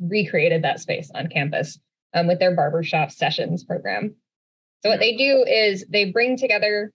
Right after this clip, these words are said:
Speaker 1: students, faculty, staff, community members to get with a local barber, um, for a haircut, yes. Uh, but also what they do that's really unique is they bring in a mental health counselor, um,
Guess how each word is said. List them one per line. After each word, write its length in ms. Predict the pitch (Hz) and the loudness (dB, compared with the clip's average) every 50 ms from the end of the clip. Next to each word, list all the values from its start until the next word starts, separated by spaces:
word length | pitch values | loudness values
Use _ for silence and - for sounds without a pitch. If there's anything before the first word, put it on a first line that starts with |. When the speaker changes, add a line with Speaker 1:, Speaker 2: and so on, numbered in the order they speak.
| _ _ | _ _
Speaker 1:
students, 840 | - - - - 277 285 285 277 262 262 262 254 262 - - - - _ | -20 -14 -6 -2 0 2 2 2 2 2 0 -2 -6 -12 -14 -16 -8 _
faculty, 540 | - 240 240 247 247 254 247 240 240 233 233 240 | -2 -2 -2 0 0 0 2 2 2 2 0 -2
staff, 400 | - - - 233 226 233 233 - _ _ _ _ | -2 -2 0 0 0 0 -4 -8 _ _ _ _
community 420 | - 185 202 226 226 233 220 226 | -2 0 2 2 2 2 2 2
members 500 | 214 214 208 208 208 214 208 214 208 208 - | 2 2 2 2 2 2 2 2 0 -2 -4
to 120 | - 208 | -6 -4
get 180 | 180 190 - - _ _ _ _ _ _ | -4 -6 -6 -8 _ _ _ _ _ _
with 120 | - 175 - | -6 -4 -2
a 40 | |
local 340 | 180 180 196 196 190 214 214 | 0 0 0 0 0 0 0
barber, 420 | 185 175 156 175 175 220 262 285 285 _ _ _ - | 0 2 0 0 0 0 -2 -4 -8 _ _ _ -2
um, 360 | 180 180 165 165 170 180 185 - _ - | 0 0 2 2 0 -2 -4 -6 _ -2
for 100 | 403 466 | 2 2
a 80 | 427 330 | 2 4
haircut, 400 | 277 233 214 - 277 240 269 269 196 | 2 2 2 2 0 0 0 0 -2
yes. 380 | 175 - 190 - - - - - _ _ _ _ - | -2 -2 -2 -2 -6 -12 -18 -20 _ _ _ _ -2
Uh, 140 | 220 220 214 214 _ - | -2 -2 -2 -4 _ -2
but 120 | - 269 - - | -2 0 2 2
also 500 | 277 370 480 - - 359 339 294 247 - | 2 2 2 2 4 4 4 4 2 0
what 240 | 208 202 220 269 269 | 0 0 0 2 2
they 120 | 277 277 269 | 2 0 0
do 120 | 302 330 | 0 0
that's 180 | 302 269 269 254 | -2 0 2 2
really 180 | 247 240 233 | 2 2 2
unique 400 | 220 214 208 196 202 208 214 - | 0 -2 -4 -4 -4 -4 -4 -2
is 120 | - 190 180 | -2 0 0
they 140 | 196 196 | 0 0
bring 280 | 185 165 190 196 214 208 | 0 0 0 0 2 2
in 120 | 208 208 | 2 2
a 120 | 185 180 185 | 2 2 2
mental 320 | 180 170 180 - 190 175 | 2 0 0 -2 -2 -4
health 240 | 160 - - - - _ - | -4 -4 -6 -6 -6 _ -4
counselor, 500 | 285 285 294 285 311 294 302 339 339 - _ _ _ _ _ _ - | -2 -2 -2 -2 -2 -2 0 -2 -2 -6 _ _ _ _ _ _ -2
um, 340 | 220 214 208 202 202 202 | 0 0 2 2 0 -2